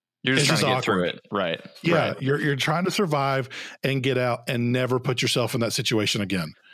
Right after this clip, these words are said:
Speaker 1: Right.
Speaker 2: And that's what church is like when you come in and are new and, and a church is overly, I,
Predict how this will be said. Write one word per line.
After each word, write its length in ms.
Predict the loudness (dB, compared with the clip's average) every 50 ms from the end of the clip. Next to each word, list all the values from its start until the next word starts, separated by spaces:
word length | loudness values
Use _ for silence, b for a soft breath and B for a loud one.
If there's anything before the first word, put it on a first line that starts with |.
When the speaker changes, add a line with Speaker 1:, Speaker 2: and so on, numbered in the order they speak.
| B B B B B
Speaker 1:
Right. 260 | -2 0 0 0 -4 -6 -14 -8 -4
Speaker 2:
And 460 | -2 0 0 0 0 0 -2 -2 -4 -8 -14 _ _ _ _ _
that's 560 | -6 -6 -2 0 0 0 2 0 -2 -2 -2 0
what 300 | 0 0 0 0 -2 -4
church 480 | -4 -4 -2 0 -2 -2 -2 -2 -2
is 160 | -2 0 0
like 520 | 0 0 0 0 0 -2 -4 -8 -12 -14 B B B B B B B _
when 220 | -2 0 0 2 2
you 100 | 2 0
come 260 | 0 0 0 0 0
in 280 | 0 0 0 0 0 -2
and 420 | -2 -2 0 0 0 0 0 0
are 140 | 0 0 0
new 460 | 0 0 2 2 2 4 4 2 2 0
and, 240 | 0 -2 -2 -2 -4 -4 -2
and 300 | -2 0 0 0 0 0
a 120 | -2 -2
church 380 | -2 -2 0 0 -2 -2 0 0
is 220 | 0 0 -2 -2
overly, 680 | 0 0 2 2 2 2 2 2 2 2 2 0 -2 B B B B B _ _ _ -14 -14 -14 _ _ -8
I, 80 | -8